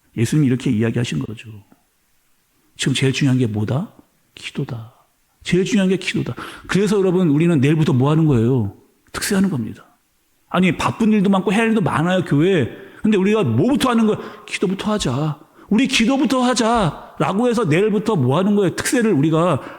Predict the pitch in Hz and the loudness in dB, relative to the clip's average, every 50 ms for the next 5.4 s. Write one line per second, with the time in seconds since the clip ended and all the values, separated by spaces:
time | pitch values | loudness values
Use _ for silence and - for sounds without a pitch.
0 | - - - 220 190 208 226 247 311 - - - - - _ _ _ - - - | -10 -4 -2 -2 0 0 0 0 -2 -6 -10 -18 -20 -20 _ _ _ -6 -2 -2
1 | 147 156 - - 143 143 139 - - - 165 190 190 185 185 175 135 - 160 165 | -2 0 -2 -4 -6 -8 -8 -4 0 0 2 2 2 2 2 0 0 2 2 2
2 | 151 156 151 147 139 139 131 123 113 107 98 95 - - _ _ _ _ _ _ | 2 4 4 4 4 4 4 4 2 2 0 -2 -4 -8 _ _ _ _ _ _
3 | - - - 226 233 247 240 233 233 233 233 202 170 147 143 143 151 156 143 117 | -12 -6 -2 0 2 2 2 2 2 2 2 2 2 2 2 2 2 2 2 2
4 | 110 107 101 95 - - - _ _ _ - - 190 170 - - 202 185 226 240 | 0 -2 -2 -4 -8 -12 -18 _ _ _ -8 -4 -4 -4 -2 0 0 2 2 2
5 | 226 233 226 226 254 262 233 139 | 2 2 2 2 2 2 0 0